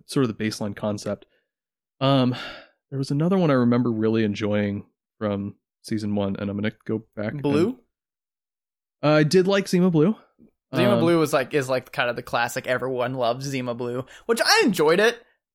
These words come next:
Speaker 2: but,
Speaker 1: It's,
Speaker 2: like, it's not my favorite one.
Speaker 1: it's not top three, but it might be top six
Speaker 2: Gotcha.
Speaker 1: for me. Um, I'm just gonna take a moment and go back and look at my ratings here so I can remember, 'cause there's
Speaker 2: Oh, nice.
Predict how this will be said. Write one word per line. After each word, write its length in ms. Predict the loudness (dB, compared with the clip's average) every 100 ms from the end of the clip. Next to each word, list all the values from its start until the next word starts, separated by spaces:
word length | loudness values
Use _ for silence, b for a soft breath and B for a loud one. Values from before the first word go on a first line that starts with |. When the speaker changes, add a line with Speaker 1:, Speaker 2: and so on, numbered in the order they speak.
| _ _ _
Speaker 2:
but, 120 | 0 2
Speaker 1:
It's, 100 | 4
Speaker 2:
like, 220 | 2 0
it's 120 | -2
not 140 | -2
my 60 | -4
favorite 320 | -4 -6 -6
one. 160 | -6 -2
Speaker 1:
it's 120 | 2
not 200 | 2 2
top 220 | 0 -2
three, 300 | -2 2 4
but 140 | 4 0
it 80 |
might 260 | 0 -2 0
be 120 | -4
top 300 | -2 -6 -6
six 600 | -8 -8 -10 -12 -14 -10
Speaker 2:
Gotcha. 240 | -10 -10 -12 -14 _ _ _ -18
Speaker 1:
for 80 |
me. 220 | -14 -14 -16 _ -6
Um, 580 | -2 0 2 0 -2 -6 _ _ _ -20 b b _ _ _ -6
I'm 100 | -2
just 120 | 0
gonna 300 | 2 2 2
take 160 | -2 -6
a 20 |
moment 280 | -8 -10 -12
and 60 | -10
go 120 | -6
back 260 | -4 -4
and 80 | -4
look 120 | -6 -6
at 80 |
my 60 | -10
ratings 420 | -8 -8 -8 -12
here 80 | _
so 160 | _ -20
I 40 |
can 120 | -16
remember, 400 | -12 -8 -8 -10
'cause 160 | -14 -6
there's 180 | -2 0
Speaker 2:
Oh, 120 | 2
nice. 280 | 0 -2